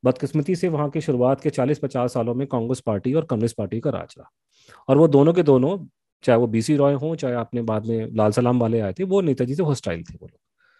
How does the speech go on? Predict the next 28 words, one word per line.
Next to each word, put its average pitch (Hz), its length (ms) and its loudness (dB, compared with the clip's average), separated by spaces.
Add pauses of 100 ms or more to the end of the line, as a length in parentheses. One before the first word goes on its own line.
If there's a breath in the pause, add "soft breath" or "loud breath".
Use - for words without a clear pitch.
(240)
तो 160 60 6
obviously 180 440 2
पूरी 165 200 4
जनरेशंस 131 540 0
का 156 100 -2
ब्रेन 117 240 -2
वॉश 101 440 -8
वहाँ 95 120 -10
पे 101 80 -12
हो 90 140 -8
गया 98 140 -8
कि 123 180 -4
लोगों 113 180 4
को, 160 260 -2 (300 soft breath)
लोगों 131 140 2
में 151 80 4
सेंसिटिविटी 131 480 0
खत्म 135 260 -4
हो 107 100 -4
गई। 107 100 -8
शायद 156 180 -2
मेरा 165 180 0
मानना 147 280 -2
है, 160 80 -2
अगर 151 140 2
आप 139 200 0
मुझसे 139 140 -8
पूछेंगे 131 500 -6